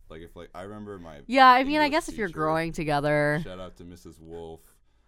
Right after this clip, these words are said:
Speaker 1: Um, <laughs> she was like, "Yeah, I've only dated my husband." I was like,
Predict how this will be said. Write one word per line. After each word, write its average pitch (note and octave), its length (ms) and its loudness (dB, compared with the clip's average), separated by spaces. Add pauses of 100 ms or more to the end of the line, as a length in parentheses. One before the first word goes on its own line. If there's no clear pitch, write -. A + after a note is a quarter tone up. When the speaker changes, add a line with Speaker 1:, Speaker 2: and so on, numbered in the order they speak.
(600)
Speaker 1:
Um, D#2 400 -14 (280)
<laughs> A2+ 160 -12
she - 200 -20
was F2+ 160 -16
like, D#2+ 200 -16 (120)
"Yeah, F#2 220 -14
I've E2+ 160 -18
only F2 240 -18
dated D#2+ 340 -14
my D2 120 -20
husband." D2+ 520 -20
I D2+ 60 -20
was D#2 100 -20
like, D2+ 200 -20